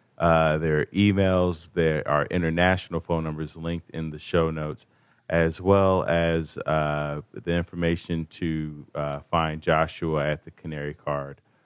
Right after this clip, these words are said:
uh, online. And you can always go to thrive with leo dot com for one-on-one coaching with yours truly. Let's get to tomorrow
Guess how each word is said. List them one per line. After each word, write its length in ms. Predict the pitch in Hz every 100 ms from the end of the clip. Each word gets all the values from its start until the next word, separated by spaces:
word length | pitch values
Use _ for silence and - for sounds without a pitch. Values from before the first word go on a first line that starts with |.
| _ -
uh, 320 | 69 67 65
online. 640 | - 76 73 73 73 69 - _ _ _ -
And 340 | 90 87 85 -
you 180 | - 95
can 140 | 95 101
always 200 | 110 104
go 100 | 104
to 80 |
thrive 420 | 90 92 90 82 80
with 240 | 104 104
leo 340 | 95 90 82
dot 340 | 80 87 85 78
com 340 | 92 87 85
for 160 | - 78
one-on-one 400 | 80 78 76 76
coaching 600 | - 90 87 90 87 82 _ _ _
with 180 | 85 -
yours 340 | 82 78 78
truly. 540 | - - 104 104 104 101 _ _ -
Let's 160 | 82
get 280 | - 92 87
to 280 | - 95 87
tomorrow 800 | 82 - 80 80 82 82 82 80